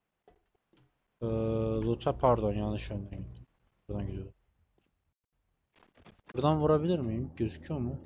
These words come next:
Gözükmüyor. Gözükse vururdum.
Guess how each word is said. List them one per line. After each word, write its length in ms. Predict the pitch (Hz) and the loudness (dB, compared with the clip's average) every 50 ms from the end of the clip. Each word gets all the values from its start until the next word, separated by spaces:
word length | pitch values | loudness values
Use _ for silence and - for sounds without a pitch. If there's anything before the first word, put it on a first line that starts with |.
| - - | -12 -6
Gözükmüyor. 480 | - 107 101 98 98 - - 98 92 - _ _ _ _ _ _ - _ _ _ _ _ _ _ _ - _ _ _ _ _ _ _ _ _ _ _ _ _ | -4 -4 -4 -4 -8 -10 -12 -12 -14 -14 _ _ _ _ _ _ -20 _ _ _ _ _ _ _ _ -20 _ _ _ _ _ _ _ _ _ _ _ _ _
Gözükse 360 | 107 104 104 101 - - 120 | -6 -6 -6 -6 -6 -6 -4
vururdum. 400 | 110 104 104 107 110 110 - - | -4 -4 -4 -6 -6 -8 -10 -12